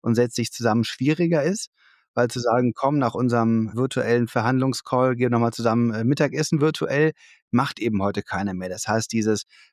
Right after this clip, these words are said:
Miteinander Kontakt aufbauen ist eben noch schwieriger geworden.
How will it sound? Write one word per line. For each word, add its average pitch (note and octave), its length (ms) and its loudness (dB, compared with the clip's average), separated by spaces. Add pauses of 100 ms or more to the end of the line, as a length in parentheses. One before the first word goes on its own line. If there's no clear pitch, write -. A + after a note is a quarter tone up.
Miteinander B2 560 2
Kontakt B2 500 -2
aufbauen C3 440 0
ist B2 180 -8
eben A#2 380 2 (100)
noch A2 240 -2
schwieriger E3 600 0
geworden. E3 560 0